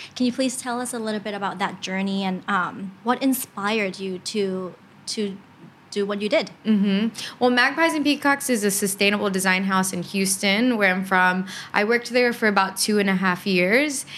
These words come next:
Speaker 2: and they have a really cool program where we offer sewing classes to women that have survived from domestic violence and in human trafficking in Houston, which is such a huge issue
Speaker 1: Mm.
Speaker 2: in that city. So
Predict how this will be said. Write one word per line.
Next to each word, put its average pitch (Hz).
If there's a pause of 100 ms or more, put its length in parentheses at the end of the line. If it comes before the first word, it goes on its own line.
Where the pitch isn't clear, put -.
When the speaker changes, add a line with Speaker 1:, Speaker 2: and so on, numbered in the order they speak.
(240)
Speaker 2:
and 233
they 233
have 226
a 220
really 240
cool 240
program 226
where 196
we 185
offer 190
sewing 190
classes 185
to 196
women 185
that 180
have 175
survived 175
from 170 (300)
domestic 208
violence 190
and 190
in 180
human 185
trafficking 170
in 165
Houston, 160
which 160
is 160 (380)
such -
a 175 (160)
huge 247
issue 165
Speaker 1:
Mm. 262
Speaker 2:
in 170
that 165
city. 165
So 190